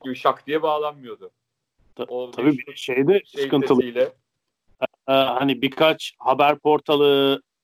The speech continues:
Speaker 2: gazete mazete var yabancılardan da mesela uluslararası kurumlar büyük sıkıntıydı.
Speaker 1: Tabii.
Speaker 2: Yani
Speaker 1: Yani
Speaker 2: o,
Speaker 1: N B A
Speaker 2: o
Speaker 1: ko-, N B A nokta com'dan, e, şey yapardık. Mesela
Speaker 2: En-
Speaker 1: y-, Yeni Yüzyıldayken
Speaker 2: Aha.
Speaker 1: doksan yedi falan ilk çıkmış şeyler.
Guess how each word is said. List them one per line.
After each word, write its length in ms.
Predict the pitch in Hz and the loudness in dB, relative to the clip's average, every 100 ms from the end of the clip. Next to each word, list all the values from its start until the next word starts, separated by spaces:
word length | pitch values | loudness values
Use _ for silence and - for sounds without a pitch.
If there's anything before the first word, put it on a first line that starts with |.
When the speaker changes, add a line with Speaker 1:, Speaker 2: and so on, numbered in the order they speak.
| _ _ _ _ | _ _ _ _
Speaker 2:
gazete 360 | - 135 143 160 | -2 0 2 2
mazete 320 | 151 147 143 | 4 4 4
var 180 | 156 147 | 2 2
yabancılardan 760 | 127 123 131 131 135 131 165 240 | 0 0 0 2 0 2 0 0
da 80 | |
mesela 220 | 139 135 156 | -2 -4 -6
uluslararası 560 | 143 139 - 185 - | -6 -4 0 0 -2
kurumlar 400 | - 175 214 233 | 0 2 4 4
büyük 180 | 156 196 | 2 -2
sıkıntıydı. 520 | - 160 131 123 113 - _ _ _ | -4 -4 -2 -4 -4 -12 _ _ _
Speaker 1:
Tabii. 180 | - 117 - _ | -10 -10 -12 _
Speaker 2:
Yani 220 | 113 123 | 2 2
Speaker 1:
Yani 60 | 123 | 0
Speaker 2:
o, 120 | 120 | -2
Speaker 1:
N 20 | |
B 80 | 151 | 2
A 40 | |
Speaker 2:
o 100 | 147 | 4
Speaker 1:
ko-, 400 | 147 - 165 156 | 4 0 0 0
N 40 | 151 | 0
B 60 | |
A 40 | 190 | -4
nokta 140 | 240 | -6
com'dan, 480 | 185 175 185 262 330 _ _ _ _ | -6 -8 -8 -12 -12 _ _ _ _
e, 320 | 123 127 127 | -12 -12 -12
şey 200 | - 143 | -8 -6
yapardık. 460 | 175 175 131 104 95 _ _ _ _ | -6 -4 -6 -6 -18 _ _ _ _
Mesela 340 | 104 - 127 127 | -20 -16 -6 -4
Speaker 2:
En- 180 | 131 131 - - _ _ | -4 -8 -18 -20 _ _
Speaker 1:
y-, 220 | 110 127 | -16 -14
Yeni 240 | 120 120 156 | -12 -12 -10
Yüzyıldayken 840 | 202 165 160 139 135 135 202 302 - _ _ _ | -12 -8 -8 -6 -6 -6 -10 -12 -16 _ _ _
Speaker 2:
Aha. 360 | 147 170 285 285 - | 2 2 2 -4 -6
Speaker 1:
doksan 420 | 131 - - 135 | -6 -4 0 2
yedi 260 | 131 127 131 | 0 -6 -4
falan 380 | 147 170 311 - - | -4 -4 -6 -14 -20
ilk 180 | 156 | -20
çıkmış 420 | - 131 - 131 - | -20 -20 -20 -18 -6
şeyler. 380 | 131 160 320 | -6 -6 -10